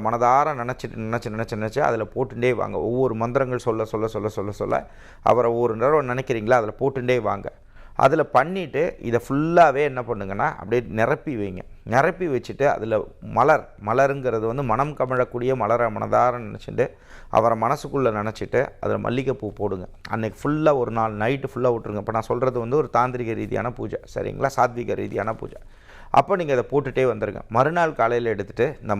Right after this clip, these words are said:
மல்லிகைப்பூவோட இருக்கு இல்லையா, அந்த மல்லிகைப்பூவை மட்டும் தனியா எடுத்துட்டு, அதை ஒரு துணியில கட்டிட்டு ஒரு வாரம், சரிங்களா? அந்த ஒரு வாரம் வந்து உங்க வீட்டு வாசல்ல இருக்கட்டும். ஒரு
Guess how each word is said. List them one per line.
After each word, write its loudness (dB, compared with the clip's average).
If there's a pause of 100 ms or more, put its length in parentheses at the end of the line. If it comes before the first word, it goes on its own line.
மல்லிகைப்பூவோட 0
இருக்கு -6
இல்லையா, 2
அந்த -4
மல்லிகைப்பூவை 0
மட்டும் -6
தனியா -2
எடுத்துட்டு, -2 (580)
அதை 4 (100)
ஒரு 2 (220)
துணியில 0 (100)
கட்டிட்டு -2 (320)
ஒரு 2 (100)
வாரம், 4 (180)
சரிங்களா? -2
அந்த -10 (100)
ஒரு 2
வாரம் 2
வந்து -2 (140)
உங்க -2
வீட்டு -2
வாசல்ல 0
இருக்கட்டும். -4 (140)
ஒரு 0